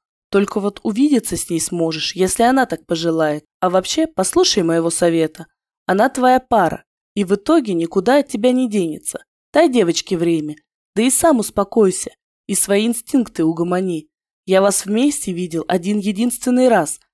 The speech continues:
и то понял, что она на саму себя не похожа, когда ты рядом. А ваш Альфа даже не заметил этого.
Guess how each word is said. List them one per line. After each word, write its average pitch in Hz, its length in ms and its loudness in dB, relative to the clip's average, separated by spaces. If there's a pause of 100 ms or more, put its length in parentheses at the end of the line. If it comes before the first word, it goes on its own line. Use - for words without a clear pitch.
(100)
и 233 120 0
то 302 220 2
понял, 208 540 -2 (240)
что 202 380 2
она 254 380 2 (180)
на 180 100 -2
саму 226 300 2
себя 302 380 2
не 175 120 -2
похожа, 190 520 0
когда 175 320 -2
ты 220 160 2
рядом. 175 420 0 (380)
А 190 120 0
ваш 185 340 0
Альфа 240 380 0
даже 180 300 0
не 240 120 0
заметил 262 560 2
этого. 175 420 -2